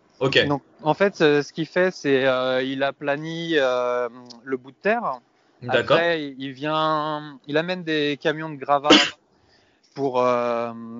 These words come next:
Speaker 2: pour solidifier et que ça, ce soit pas direct, euh, en, en contact avec la terre.
Speaker 1: D'accord.
Speaker 2: Et après, tu mets des palettes dessus, en fait. Tu mets des palettes et tu montes la cabane sur les palettes.
Speaker 1: D'accord.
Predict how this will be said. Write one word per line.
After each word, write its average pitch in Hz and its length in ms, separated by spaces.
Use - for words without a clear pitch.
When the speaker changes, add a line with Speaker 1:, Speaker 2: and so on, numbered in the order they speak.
Speaker 2:
pour 135 100
solidifier 143 840
et 127 60
que - 60
ça, 123 640
ce 120 160
soit 127 140
pas 135 140
direct, 135 280
euh, 131 180
en, 120 200
en 131 100
contact 135 340
avec 123 160
la 123 120
terre. 180 320
Speaker 1:
D'accord. 131 280
Speaker 2:
Et 139 40
après, 170 500
tu - 140
mets 151 160
des 147 140
palettes 160 280
dessus, 151 320
en 123 120
fait. 117 180
Tu - 120
mets 135 120
des 135 100
palettes 156 540
et 135 160
tu - 160
montes 185 260
la 156 120
cabane 175 600
sur - 260
les 175 120
palettes. 139 420
Speaker 1:
D'accord. 190 520